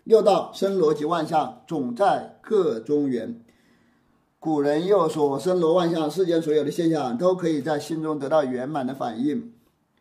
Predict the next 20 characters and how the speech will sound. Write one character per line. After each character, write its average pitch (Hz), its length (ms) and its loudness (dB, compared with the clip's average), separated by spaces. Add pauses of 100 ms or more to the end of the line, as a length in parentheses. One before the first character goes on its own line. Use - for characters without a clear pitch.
(320)
神 143 260 -4
秀 208 220 2
大 175 200 6
师 160 220 -4
云 135 340 -4
：“身 170 200 -6
是 170 180 -8
菩 139 160 -8
提 135 140 -6
树， 135 340 -4
心 156 420 -2
如 127 280 0
明 120 180 0
镜 147 160 -2
台， 117 220 -10
时 139 280 -8
时 131 260 -8
勤 127 260 -12
拂 - 200 -16
拭， 165 260 -10